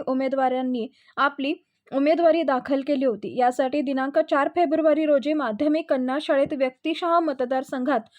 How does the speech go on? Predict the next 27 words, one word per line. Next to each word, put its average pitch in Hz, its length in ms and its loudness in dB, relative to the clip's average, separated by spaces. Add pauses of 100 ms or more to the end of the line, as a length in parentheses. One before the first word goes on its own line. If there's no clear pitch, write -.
(220)
सहासष्ट 339 640 0
टक्के 339 240 0
मतदान 285 460 0
झाले 277 240 2
होते. 254 220 0
दोन 277 380 2
हजार 277 280 0 (300)
आठशे 285 340 0
पंचवीस 311 540 -2
पैकी 339 380 -2
एक 294 220 0
हजार 294 320 0
आठशे 254 420 0
एकोणसत्तर 339 600 0
मतदारांनी 269 580 -2
मतदान 240 500 -4
केले 226 180 -2
होते. 220 320 -6 (1600)
दरम्यान, 240 500 2
आज 262 200 2
महर्षी 302 460 0
श्री 330 180 -2
व्यास 277 300 0
महाराज 302 360 0
यांच्या 277 280 0 (100)
मंदिरांच्या 285 600 0
सभागृहात 247 640 -2